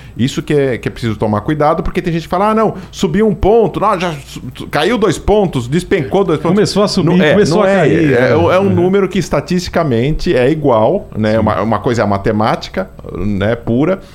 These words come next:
Speaker 1: outra coisa é a estatística, e a estatística ela tem essa, essa, essa, essa margem de erro pra cima e pra baixo. Então é o mesmo número e tá estável nas duas pesquisas.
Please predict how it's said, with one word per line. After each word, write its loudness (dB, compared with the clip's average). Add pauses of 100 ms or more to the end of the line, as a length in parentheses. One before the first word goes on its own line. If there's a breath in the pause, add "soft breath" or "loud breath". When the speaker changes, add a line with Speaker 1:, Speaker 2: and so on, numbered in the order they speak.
(120 loud breath)
Speaker 1:
outra 0
coisa 0
é 2
a 2
estatística, -4
e 0
a 0
estatística -6
ela 0
tem -2
essa, -2 (320 loud breath)
essa, 0
essa, 0
essa -2
margem 0
de 0
erro 2
pra -2
cima -2
e -4
pra 0
baixo. -2
Então -4
é 2
o 2
mesmo 0
número 0
e -2
tá -2
estável 0
nas 0
duas -2
pesquisas. -2